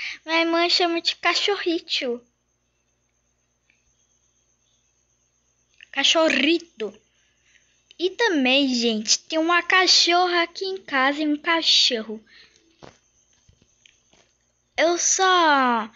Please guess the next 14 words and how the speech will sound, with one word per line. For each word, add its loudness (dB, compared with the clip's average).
vou 2
dizer 0
que -6
detalhes. -6
A 4
cachorra -2
é 0
um -4
pincher, 2
que -6
eu -2
tenho 0
um -10
pincher -6